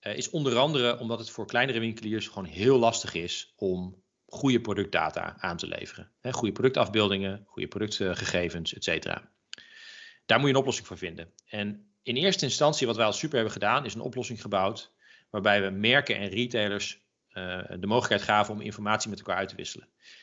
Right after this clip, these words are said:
Die merken zijn de bron, eh, aan informatie over hun producten,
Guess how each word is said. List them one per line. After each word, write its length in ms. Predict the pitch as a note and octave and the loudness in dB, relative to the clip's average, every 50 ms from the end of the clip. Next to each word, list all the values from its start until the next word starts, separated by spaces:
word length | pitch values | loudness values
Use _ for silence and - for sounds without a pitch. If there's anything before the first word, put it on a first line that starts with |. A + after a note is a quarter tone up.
| - - _ _ _ | -20 -20 _ _ _
Die 100 | - A2+ | 0 2
merken 360 | A2 B2 C#3+ D3+ D3+ D3+ A2+ | 6 8 8 8 6 6 2
zijn 260 | A2+ A2 G2+ G2 F#2 F2+ | 2 2 0 0 -2 -8
de 80 | F#2+ F#2 | -10 -10
bron, 480 | G2 G2 A#2 B2+ D3 D3 A#2+ G2 - - _ _ _ _ _ _ _ _ _ _ _ | -8 -2 0 2 2 2 0 -4 -8 -14 _ _ _ _ _ _ _ _ _ _ _
eh, 200 | _ - - F2+ F2 - - | _ -10 -10 -10 -10 -10 -10
aan 160 | - F#2+ G2+ | -10 -8 -6
informatie 580 | A2 A2+ G#2 G#2+ G2+ G#2 A#2 B2 A#2+ - - A2 | -6 -6 -8 -4 0 2 4 4 4 2 0 -4
over 180 | A2 G2+ G2+ G2+ | -4 -6 -6 -8
hun 100 | G2 F2+ | -10 -8
producten, 520 | - G#2+ G#2 C#3+ C#3+ - D#3+ E3 G#3 - | -6 -4 -4 -4 -4 -6 -8 -10 -10 -12